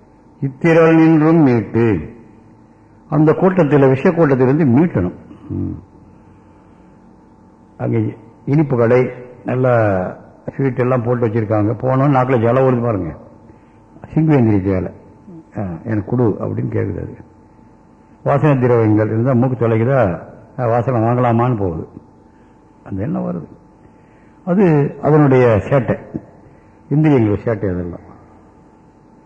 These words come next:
அதனால அது என்ன செய்யணும்?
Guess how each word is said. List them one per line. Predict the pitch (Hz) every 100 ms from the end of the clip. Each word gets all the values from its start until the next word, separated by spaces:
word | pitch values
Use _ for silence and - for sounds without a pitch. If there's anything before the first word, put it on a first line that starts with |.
| _ _ _
அதனால | 160 165 151 135 151 117 107 - - - - - - _ _
அது | - 131
என்ன | 123 165
செய்யணும்? | 131 123 117 120